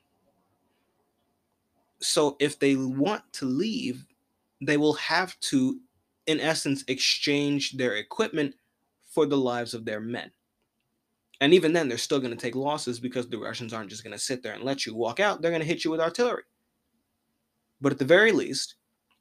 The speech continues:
if you're traveling by night, the Ukrainian men, the infantry, have the ability to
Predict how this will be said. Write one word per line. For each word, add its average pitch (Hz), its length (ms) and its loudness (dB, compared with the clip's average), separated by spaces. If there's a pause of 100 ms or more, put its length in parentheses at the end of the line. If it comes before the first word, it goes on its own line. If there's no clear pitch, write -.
(140)
if 123 140 -4
you're 117 100 -2
traveling 131 400 -2
by 160 140 4
night, 123 440 -2 (920)
the 127 180 2
Ukrainian 131 720 2
men, 147 580 0 (880)
the - 140 -4
infantry, 165 640 -4 (260)
have 143 280 0
the 165 120 2
ability 120 400 -2
to 123 220 -8